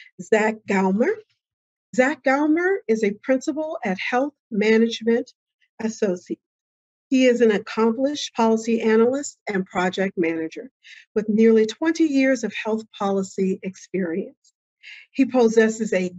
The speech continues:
deep understanding of Medicare and health payment system. Prior to, to joining H M A, Zach was a principal policy analyst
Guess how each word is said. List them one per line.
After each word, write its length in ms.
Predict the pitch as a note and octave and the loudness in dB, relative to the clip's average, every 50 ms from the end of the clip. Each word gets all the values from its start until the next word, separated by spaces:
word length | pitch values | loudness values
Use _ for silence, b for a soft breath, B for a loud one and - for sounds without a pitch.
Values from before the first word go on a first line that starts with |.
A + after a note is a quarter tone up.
| - _ | -14 _
deep 260 | - G3+ A#3+ C4+ D4+ - _ _ _ _ _ _ - | -2 -2 -2 -2 -2 -6 _ _ _ _ _ _ -2
understanding 880 | G#3 G3 F#3+ F#3+ E3+ - - - A#3 A3 A#3+ C4 C4 C#4 C#4 C4 B3 | -2 0 0 -2 -4 -6 -2 2 4 4 4 4 2 0 -2 -2 -4
of 160 | A#3 G#3 F#3+ - | -4 -6 -4 -2
Medicare 720 | G3 G3 G#3+ B3 C4 C#4+ C#4 - - D4 D4 D4 D4+ D4+ D4 b b b _ - | 0 2 2 2 0 0 -2 -4 -2 -2 0 0 0 -2 -4 b b b _ -6
and 140 | A3 G3 F#3+ | -4 -4 -4
health 340 | - - A#3+ A3+ A3+ A3+ - | -4 -2 -4 -4 -4 -6 -6
payment 440 | - A#3 G#3+ G#3 G3+ G3 G3+ A3+ | -4 -4 -2 -2 -2 -2 -4 -4
system. 460 | - - - G#3 - - _ - B3 - _ _ _ _ _ _ _ _ _ B B B B B B B _ _ | -6 -8 -8 -8 -8 -12 _ -20 -20 -20 _ _ _ _ _ _ _ _ _ B B B B B B B _ _
Prior 360 | - - A#3 A3 G#3+ G#3 G#3 G#3 | -6 0 2 2 4 2 2 0
to, 280 | G#3 - G#3 G3 F3+ - _ _ - | -2 -4 -6 -6 -6 -10 _ _ -10
to 160 | - - A3 | -6 -6 -6
joining 540 | - - - A3 B3+ D#4 E4 D4 A#3+ F#3+ F#3+ - | -4 0 0 2 2 4 2 2 2 2 2 0
H 240 | G#3 F#3 F3 - G3+ | -2 -4 -4 -4 -4
M 120 | F#3 F#3 F#3+ | -4 -4 -2
A, 240 | E3+ F#3 B3 C#4+ E4 - _ _ B B B B B B - | -2 0 0 -2 -2 -6 _ _ B B B B B B -2
Zach 300 | F#3+ B3 C4 C#4 D4+ - | 2 4 4 4 2 0
was 160 | E4 D#4+ C4 | -2 0 0
a 60 | D4+ D4 | -2 -2
principal 540 | - - E4 E4 E4 E4 C4+ E4+ E4+ E4 - - | 0 0 0 0 0 0 -2 -2 -4 -4 -4 -4
policy 500 | - E4 E4 E4+ E4+ E4 - - A#3 - | -4 -2 -2 -2 -2 -2 -4 -4 -2 0
analyst 580 | G#3 G3 F#3+ G3+ G3 G3 G3 G3 A3 G#3+ - | 0 0 2 2 2 2 2 0 -2 -4 -10